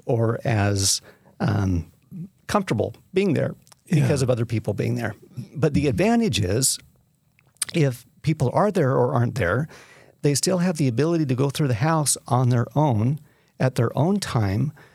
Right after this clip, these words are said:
Speaker 1: not pressured by a seller saying, "Look at this, look at this, I did the grout." Um, but, and also by, not by the agent. The agent should be listening to cues that the potential buyer is mentioning so that they know what to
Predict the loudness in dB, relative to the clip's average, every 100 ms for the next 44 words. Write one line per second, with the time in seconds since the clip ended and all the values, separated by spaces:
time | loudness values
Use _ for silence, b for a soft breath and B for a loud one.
0 | B 0 0 0 -2 0 0 0 0 0
1 | 0 0 2 2 2 2 2 0 0 0
2 | 0 0 0 2 0 0 0 0 0 0
3 | 0 0 0 0 -2 -10 B B B B
4 | 0 2 -2 -2 -2 0 -2 -2 0 0
5 | 0 0 0 0 0 -2 0 0 0 0
6 | 0 0 0 0 0 0 0 0 0 0
7 | 2 2 2 0 0 0 0 0 -2 -4
8 | -6 -4 0 0 0 0 0 0 -2 B
9 | B B B -2 0 0 0 0 -4 B
10 | -4 -2 0 0 0 0 2 2 2 2
11 | 0 -2 0 2 2 2 0 2 2 0
12 | -2 B B B 0 0 0 0 2 2
13 | 2 0 0 0 0 -2 -6 0 2 0